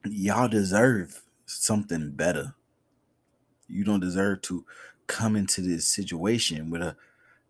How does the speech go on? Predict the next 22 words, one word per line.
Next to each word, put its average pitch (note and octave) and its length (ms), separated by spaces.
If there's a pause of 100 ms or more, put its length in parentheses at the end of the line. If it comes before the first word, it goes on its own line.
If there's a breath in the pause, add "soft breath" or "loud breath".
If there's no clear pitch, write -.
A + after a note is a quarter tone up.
(120)
dirty G2 440
air, G2+ 580
fucked - 500
up - 200
water. F2 580 (1300)
You G#2 200
know A2 180
what A2 60
I'm A2 80
saying? G#2+ 380
You A#2+ 160
don't A2+ 140
deserve G#2+ 340
to G2+ 80
come G2+ 160
into G2 160
a - 80
planet A2+ 460 (580 loud breath)
not G2+ 340
ever G2+ 280
knowing F#2+ 520
what F2 260